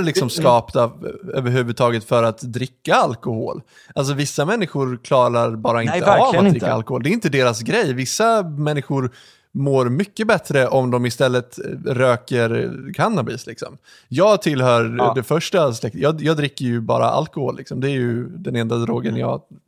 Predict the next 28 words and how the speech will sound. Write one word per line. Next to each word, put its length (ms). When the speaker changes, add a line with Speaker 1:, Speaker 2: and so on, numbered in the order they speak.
Speaker 1:
tar, 300
så 120
att 60
säga. 220
Men, 160
men 280
det, 260
och, 220
och 100
det 80
funkar 420
för 120
mig. 300
Det 120
funkar 240
faktiskt 220
väldigt 220
bra 220
för 140
mig 200
att 100
dricka 280
alkohol. 380
Det 100
är, 100
det 180
är 40
en, 100